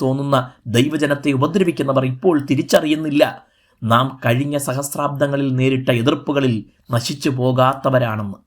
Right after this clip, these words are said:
നമ്മെ നശിപ്പിക്കാൻ ശ്രമിച്ച ലോക ചരിത്രം കണ്ട മഹാസാമ്രാജ്യങ്ങളിലൊന്നായ റോമാ സാമ്രാജ്യം പോലുള്ളവർ ഇന്ന് എവിടെ എന്ന് അവർ പരിശോധിച്ചെങ്കിൽ നന്നായിരുന്നു. ഭരണകൂടങ്ങളും അവർ ഉണ്ടാക്കുന്ന നിയമങ്ങളും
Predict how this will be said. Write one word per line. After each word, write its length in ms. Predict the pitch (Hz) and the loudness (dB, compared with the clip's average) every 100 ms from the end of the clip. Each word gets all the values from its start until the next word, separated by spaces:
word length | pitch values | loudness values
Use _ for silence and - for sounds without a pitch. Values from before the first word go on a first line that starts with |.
| _ _ - - - | _ _ -20 -20 -6
നമ്മെ 260 | 131 151 202 | 0 2 2
നശിപ്പിക്കാൻ 580 | 196 160 196 - 196 190 | 0 0 -2 -2 0 0
ശ്രമിച്ച 340 | 190 170 - | 0 -6 -2
ലോക 360 | 151 143 185 196 | 0 2 2 0
ചരിത്രം 500 | 190 160 151 160 165 | 0 -4 0 0 0
കണ്ട 160 | 156 | 0
മഹാസാമ്രാജ്യങ്ങളിലൊന്നായ 1700 | 147 135 131 180 190 175 170 165 165 160 160 156 147 139 139 135 131 - _ _ - | 2 2 4 2 2 -4 -2 0 0 0 0 2 2 0 0 2 0 -4 _ _ -8
റോമാ 380 | 113 151 156 160 | 0 2 2 0
സാമ്രാജ്യം 680 | 156 156 151 151 147 156 151 | 0 -2 0 -2 -2 -4 -2
പോലുള്ളവർ 600 | 143 139 139 131 127 - - | 0 0 0 0 0 -4 -4
ഇന്ന് 400 | 135 156 156 139 - _ | -2 -2 -6 -8 -14 _
എവിടെ 520 | 120 127 175 190 170 - _ | 0 2 2 0 -4 -12 _
എന്ന് 440 | 135 139 123 123 123 | 2 2 0 -2 0
അവർ 180 | 123 | 0
പരിശോധിച്ചെങ്കിൽ 960 | 123 117 117 139 143 131 127 127 120 98 - _ 123 | 0 -2 -2 0 -2 -2 -2 0 0 -2 -12 _ -8
നന്നായിരുന്നു. 680 | 101 101 113 123 104 98 - _ _ - - - | -6 -4 -2 0 -2 -6 -16 _ _ -20 -18 -6
ഭരണകൂടങ്ങളും 960 | 123 120 135 131 139 143 147 175 160 _ _ | 0 2 2 0 2 0 0 -2 -4 _ _
അവർ 200 | 123 143 | 2 2
ഉണ്ടാക്കുന്ന 500 | 143 139 147 151 160 | 2 0 0 0 0
നിയമങ്ങളും 680 | 139 131 151 160 165 190 135 | 2 2 2 0 2 2 0